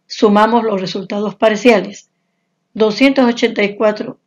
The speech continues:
por seis me ha dado un resultado parcial de mil setecientos cuatro. Ahora sumamos.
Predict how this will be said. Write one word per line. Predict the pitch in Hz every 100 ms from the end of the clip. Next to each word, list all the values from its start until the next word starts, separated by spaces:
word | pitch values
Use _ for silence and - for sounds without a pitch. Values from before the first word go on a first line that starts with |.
| _
por | 208 202
seis | 202 247 294 -
me | - 220
ha |
dado | 220 220
un | 214
resultado | 202 202 214 214 214
parcial | 196 190 220
de | 214 196
mil | 202 254 349
setecientos | - 214 190 180 208 202 202 240 240 _
cuatro. | - 208 196 - _ _ _ _ _ _ -
Ahora | 226 208 233 349
sumamos. | - 233 208 196 185 254 -